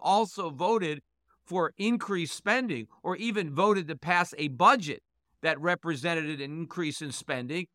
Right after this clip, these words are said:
then he's a tax hiker. He's not a tax cutter. He's just disguising the method of taxation. We're just trading legitimate taxation, in most cases income tax, for an illegitimate inflation tax, where instead of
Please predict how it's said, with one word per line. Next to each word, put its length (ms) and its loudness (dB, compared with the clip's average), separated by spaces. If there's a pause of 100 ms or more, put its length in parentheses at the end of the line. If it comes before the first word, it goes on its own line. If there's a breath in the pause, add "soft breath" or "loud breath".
(180)
then 160 0
he's 200 0
a 60 0
tax 380 4
hiker. 640 4 (220)
He's 240 -2
not 160 8
a 60 0
tax 360 4
cutter. 360 4 (260)
He's 260 -2
just 340 0
disguising 1000 0 (320)
the 100 2
method 380 0
of 100 0
taxation. 760 0 (200)
We're 160 4
just 300 0
trading 460 0
legitimate 600 0
taxation, 680 0
in 100 -4
most 300 -4
cases 500 -8
income 360 -4
tax, 460 -2 (380)
for 220 0
an 260 -2
illegitimate 840 0
inflation 640 -2
tax, 500 -4 (240 soft breath)
where 220 2
instead 360 2
of 120 0